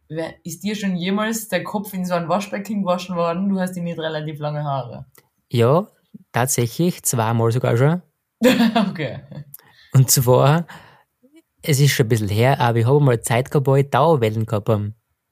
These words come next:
Speaker 1: Ah, stimmt. <laughs>
Speaker 2: Was lachst du jetzt so?
Speaker 1: Stimmt. Ah,
Speaker 2: Und
Speaker 1: ja.
Speaker 2: und da bin ich auch in das Waschbecken gekommen, ja.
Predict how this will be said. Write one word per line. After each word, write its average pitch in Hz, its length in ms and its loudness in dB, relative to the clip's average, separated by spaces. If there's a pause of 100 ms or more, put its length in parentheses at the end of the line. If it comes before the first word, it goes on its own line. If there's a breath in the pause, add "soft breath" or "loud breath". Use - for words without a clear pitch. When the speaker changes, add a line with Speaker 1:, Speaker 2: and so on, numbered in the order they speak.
(100)
Speaker 1:
Ah, 247 240 6
stimmt. 277 800 0
<laughs> - 1400 0
Speaker 2:
Was - 220 0
lachst 123 260 -2
du - 20 -10
jetzt - 100 -10
so? 117 200 2 (1800 loud breath)
Speaker 1:
Stimmt. 349 1120 -4 (460 loud breath)
Ah, 330 520 6
Speaker 2:
Und 311 60 2
Speaker 1:
ja. 262 360 2 (400)
Speaker 2:
und 120 140 2 (100)
da 135 360 4 (200)
bin 131 140 4
ich 131 80 2
auch 135 120 4
in 147 140 2
das 117 200 -4
Waschbecken 110 420 -4
gekommen, 98 400 -2
ja. 120 220 -2